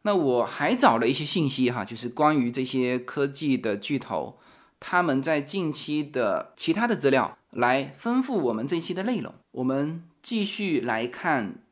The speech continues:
这几家公司哈。再回到 Google，面对这个疫情，Google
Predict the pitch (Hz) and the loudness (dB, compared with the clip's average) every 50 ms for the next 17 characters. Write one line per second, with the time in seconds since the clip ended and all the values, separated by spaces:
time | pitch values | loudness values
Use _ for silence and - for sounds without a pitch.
0 | _ - 180 160 131 143 - - 120 139 135 135 131 139 139 139 139 - 143 143 | _ -4 -4 -4 -4 -4 -12 -10 -6 -4 -4 -4 -4 -4 -4 -4 -6 -6 -4 -4
1 | 147 147 139 90 - - _ _ _ _ - - 214 185 180 - 131 131 147 135 | -4 -4 -4 -6 -8 -10 _ _ _ _ 0 2 2 2 4 2 2 2 2 0
2 | - 180 180 185 135 - - - - _ _ _ - 240 269 254 220 196 190 208 | 0 0 0 0 0 -2 -2 -6 -18 _ _ _ 0 2 4 4 4 6 8 10
3 | 202 180 165 147 135 127 120 110 120 - - _ _ _ - - 160 139 135 139 | 10 10 10 8 4 2 0 -2 -6 -10 -18 _ _ _ -4 -4 -2 0 2 2
4 | 131 - 214 226 160 - - - 110 101 104 113 120 - _ _ _ _ _ - | 2 2 0 -2 -2 -2 -2 -4 -4 -4 -4 -8 -10 -16 _ _ _ _ _ -8
5 | 226 240 233 233 - - 135 110 82 65 - - | -8 -6 -6 -6 -4 0 0 0 0 -2 -6 -10